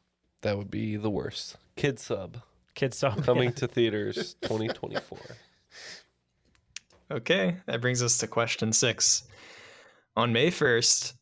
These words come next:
Speaker 3: of this year, an eighty-four-year-old Canadian musician passed away.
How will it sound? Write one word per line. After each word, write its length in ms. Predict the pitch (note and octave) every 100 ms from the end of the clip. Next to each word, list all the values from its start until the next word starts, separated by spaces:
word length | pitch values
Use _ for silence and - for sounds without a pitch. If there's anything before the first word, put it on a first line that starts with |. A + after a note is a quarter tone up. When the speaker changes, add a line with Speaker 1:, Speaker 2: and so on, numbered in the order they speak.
| _ -
Speaker 3:
of 120 | A#2
this 180 | B2+ -
year, 300 | G#2 A#2 - _ -
an 80 | A2+
eighty-four-year-old 720 | B2+ D3+ - D3+ C3+ C3 B2+
Canadian 440 | - A#2 A2+ B2+ B2+
musician 500 | A2+ A2 G#2+ A2 G#2
passed 300 | G#2 G2 -
away. 320 | G2 F#2